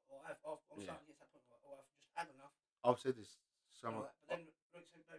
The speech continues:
Speaker 1: people keep telling me, "Oh, yeah, no, I'm always there for you." Like, "Oh, yeah, if you ever need me, ring me," and all that, yeah? No one, no one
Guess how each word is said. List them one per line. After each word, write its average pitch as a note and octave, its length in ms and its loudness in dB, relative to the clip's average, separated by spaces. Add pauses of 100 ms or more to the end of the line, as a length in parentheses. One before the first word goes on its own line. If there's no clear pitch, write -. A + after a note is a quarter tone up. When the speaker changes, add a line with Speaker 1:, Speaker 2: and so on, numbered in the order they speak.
Speaker 1:
people D#3+ 240 -20
keep - 80 -20
telling D#3 160 -18
me, C#3 80 -20
"Oh, D3 160 0
yeah, D#3 240 -8
no, D#3+ 40 -18 (120)
I'm D#3 80 -16
always D3+ 160 -16
there D#3 160 -18
for - 160 -20
you." D#3 80 -10
Like, D#3 160 -18
"Oh, - 400 -16
yeah, D3 160 -16
if D3+ 80 -20
you - 160 -20
ever E3+ 80 -20
need E3 240 -18
me, D#3 160 -6
ring D#3 160 -8
me," C3+ 80 -14
and C3+ 80 -16
all C#3 80 -6
that, C#3 160 -2
yeah? - 80 -16 (160)
No G3 160 -8
one, F#3+ 160 -6
no G3+ 160 -6
one F3 160 -6